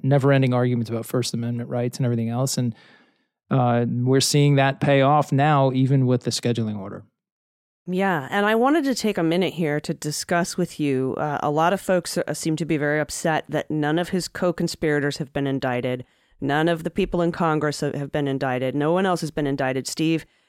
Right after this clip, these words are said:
Speaker 2: uh, or, uh, um, Roger Stone, Mike Flynn, Steve Bannon, none of these other people have been indicted for January sixth by the Department of Justice. And I wanted to raise the possibility that by doing that, you could complicate this case, much like the, uh, Fulton County case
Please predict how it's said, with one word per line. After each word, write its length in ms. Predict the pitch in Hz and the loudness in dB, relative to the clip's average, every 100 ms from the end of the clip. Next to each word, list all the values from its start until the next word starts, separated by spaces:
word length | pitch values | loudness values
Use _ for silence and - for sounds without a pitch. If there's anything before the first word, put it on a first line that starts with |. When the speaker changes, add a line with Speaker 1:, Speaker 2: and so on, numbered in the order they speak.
| _ | _
Speaker 2:
uh, 160 | - - | -4 0
or, 200 | 143 151 | 2 2
uh, 240 | 143 135 - | 2 0 0
um, 320 | - 135 127 | -2 -2 -4
Roger 320 | - 160 160 147 | 0 0 0 -2
Stone, 680 | - 170 156 151 147 143 | -2 0 0 2 0 0
Mike 220 | 156 147 - | 0 -2 -4
Flynn, 540 | - 156 151 147 147 | -6 -2 0 0 -2
Steve 280 | - 160 139 | -2 -6 -4
Bannon, 400 | 147 139 139 135 - _ _ - | -4 -2 -2 -6 -10 _ _ -4
none 300 | 160 165 196 | 0 2 2
of 120 | 190 | 2
these 200 | 190 170 | 0 2
other 140 | 160 | 0
people 280 | 151 160 160 | 0 -2 -2
have 80 | 139 | -2
been 100 | 147 | -2
indicted 360 | 139 139 143 | 0 0 -2
for 80 | 139 | -4
January 420 | 139 143 143 135 | -4 -2 -2 -2
sixth 280 | 131 143 - | -4 -8 -6
by 120 | 143 | -4
the 80 | 131 | -4
Department 400 | 131 - - 143 | -4 -8 -6 -6
of 60 | 131 | -4
Justice. 400 | 147 139 139 - | -4 -4 -4 -4
And 100 | 156 | -2
I 60 | |
wanted 280 | 175 240 381 | 0 0 0
to 80 | 240 | 0
raise 240 | 170 175 | 0 0
the 80 | 170 | -2
possibility 720 | - 156 151 143 147 151 139 131 - - - | -4 -4 -4 -2 0 0 -2 -4 -12 -18 -2
that 200 | 180 175 | -2 2
by 160 | 190 180 | 2 2
doing 460 | 139 190 190 233 | 2 0 2 2
that, 320 | 240 254 285 - | 2 2 0 -4
you 220 | 160 180 | -2 -2
could 240 | - 175 | 0 -4
complicate 760 | - - 156 156 165 - 139 - | -4 -4 -4 -2 -6 -2 -2 -2
this 200 | 131 - | -6 -6
case, 480 | - - 180 139 - | -8 -2 0 0 -2
much 300 | 135 - - | -4 -4 -2
like 240 | 139 131 | -2 -2
the, 360 | 147 135 127 131 | -4 -2 0 -2
uh, 320 | 127 - - | -2 -6 -10
Fulton 340 | - 156 - | -4 -2 -2
County 340 | 143 - 180 180 | -4 -2 0 -2
case 420 | - 131 117 - | -2 -6 -6 -10